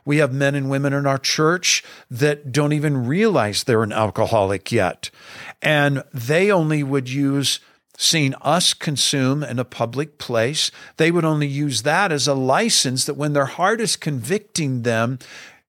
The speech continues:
"You need to lay this down, you need to give this up." Now they see me in public consuming just a, a, a, an honest, simple glass of wine, which there is no, there is no scriptural, there is no scriptural reference that says that I can't do that.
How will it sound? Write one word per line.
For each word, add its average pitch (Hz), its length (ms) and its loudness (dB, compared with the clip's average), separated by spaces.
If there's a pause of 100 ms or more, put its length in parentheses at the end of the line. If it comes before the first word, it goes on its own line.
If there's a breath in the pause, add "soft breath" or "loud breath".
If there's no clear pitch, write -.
"You 120 400 -2
need 190 200 2
to 143 80 2
lay 135 200 4
this 123 260 0
down, 151 520 2
you 151 180 2
need 139 220 0
to 127 60 0
give 117 280 -2
this 113 300 0
up." 175 360 2 (340 loud breath)
Now 170 260 2
they 208 140 2
see 151 280 0
me 156 280 0
in 185 120 -2
public 143 400 0
consuming 196 480 -2
just 151 260 -2
a, 123 140 0 (280)
a, 120 80 -4
a, 110 280 -6 (200)
an 101 100 -12
honest, 165 340 0
simple 165 360 0
glass 131 420 0
of 139 120 -4
wine, 123 420 2
which - 500 -2 (140)
there 151 160 2
is 185 180 0
no, 202 240 2 (220 loud breath)
there 185 120 2
is 190 140 0
no 196 100 0
scriptural, 190 800 0 (400 loud breath)
there 160 160 -2
is 180 140 2
no 180 100 -2
scriptural 170 480 -2
reference 160 440 -2
that 156 80 -4
says 151 340 0
that 143 100 0
I 147 120 0
can't 202 520 -6
do 110 220 -4
that. 95 480 -6